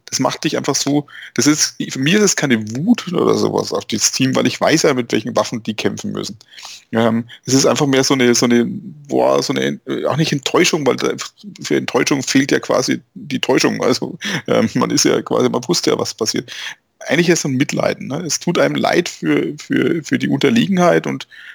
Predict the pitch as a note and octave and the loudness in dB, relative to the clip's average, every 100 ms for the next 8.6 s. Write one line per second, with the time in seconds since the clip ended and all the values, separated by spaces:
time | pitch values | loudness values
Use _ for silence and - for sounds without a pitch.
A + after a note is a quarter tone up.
0 | - - B2 B2+ C3 A#2+ B2 - - _ | -16 -6 -4 0 2 4 2 -2 -20 _
1 | _ - - - C#3 C#3 C3+ - B2 - | _ -20 -20 -6 -2 2 2 2 2 0
2 | - C3 A2+ G#2+ C3 C#3 - C#3+ A#2+ - | 0 0 2 2 0 -2 -4 -4 -4 -6
3 | C#3 B2+ C3 B2+ - - - C#3 A#2 A#2 | -6 -6 -2 0 0 0 -2 0 0 0
4 | - B2+ A#2+ A#2 B2+ - - - - - | 0 2 2 2 0 0 -6 -12 -16 -18
5 | _ - - - B2 B2 C#3 C#3+ - - | _ -4 -2 0 0 2 2 0 -2 -6
6 | A2 G#2+ A2+ - A2+ G#2+ A2 - G2+ A2 | -2 2 2 0 0 2 2 2 0 0
7 | G#2 - G2+ G#2 - A2+ A2 A2+ G2 G#2 | 0 0 0 0 -2 -2 0 2 2 0
8 | A2 A2 G#2+ - A#2 | 2 4 2 2 -2